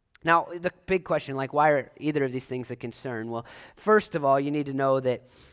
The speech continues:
uh, that safety was a big concern for Jews,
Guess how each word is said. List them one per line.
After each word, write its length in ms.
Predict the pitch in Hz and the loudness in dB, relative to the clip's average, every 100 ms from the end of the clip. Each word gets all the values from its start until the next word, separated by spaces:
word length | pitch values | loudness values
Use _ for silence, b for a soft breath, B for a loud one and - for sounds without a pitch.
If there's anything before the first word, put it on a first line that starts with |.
| b - | b -8
uh, 220 | 123 117 - 123 | -6 -6 -8 -2
that 360 | 131 113 _ | -2 -2 _
safety 460 | - - 165 160 147 | -6 0 0 0 -4
was 160 | 139 131 | -6 -6
a 60 | |
big 260 | 127 175 175 | -4 -4 -4
concern 520 | 151 - 120 113 110 | -8 -10 -8 -8 -8
for 440 | - 117 113 110 - _ _ - | -8 -6 -4 -6 -10 _ _ -14
Jews, 540 | 139 135 117 117 | -6 -4 -4 -6